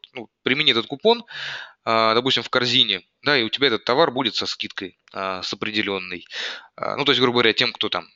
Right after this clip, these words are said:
ну, непостоянным покупателям цена там сто рублей, да, постоянным покупателям вы там делаете скидку на товар, а,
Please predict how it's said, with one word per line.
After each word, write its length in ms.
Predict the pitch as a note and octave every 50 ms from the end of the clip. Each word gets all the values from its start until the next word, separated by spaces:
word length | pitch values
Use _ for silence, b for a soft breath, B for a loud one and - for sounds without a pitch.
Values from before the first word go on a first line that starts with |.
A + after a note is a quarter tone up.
| _ _
ну, 120 | - A#2 G2 -
непостоянным 640 | B2+ C3+ - D3 - - C3+ C3+ C3 A#2 A2 G#2
покупателям 500 | F#2+ G#2+ - A2 - A2 G2+ A2 G2 G2 F#2+
цена 280 | - A#2+ A2+ A2+ G#2+
там 140 | - F#2+ F#2
сто 180 | - - A#3 B3+
рублей, 320 | A3+ F3+ F#3 F3+ F3 E3+
да, 200 | D3 B2+ C3+ C#3+
постоянным 360 | B2 - - - C#3 D#3 C#3
покупателям 500 | - - A2+ - B2 C3 - - G#2+ G2
вы 180 | F#2+ A2 A#2 G#2+
там 240 | - F#2+ F#2 F#2 _ _ _ -
делаете 320 | - A#2 G#2+ G2+ F#2+ -
скидку 320 | - - - A2+ - - G2+
на 140 | G2+ G2+ G2
товар, 400 | - A#2 C3 D#3+ F#3+ G#3+ - B B B B B B B B B B B _ -
а, 460 | - G2+ G2 G2 G2 G2 F#2+ F#2+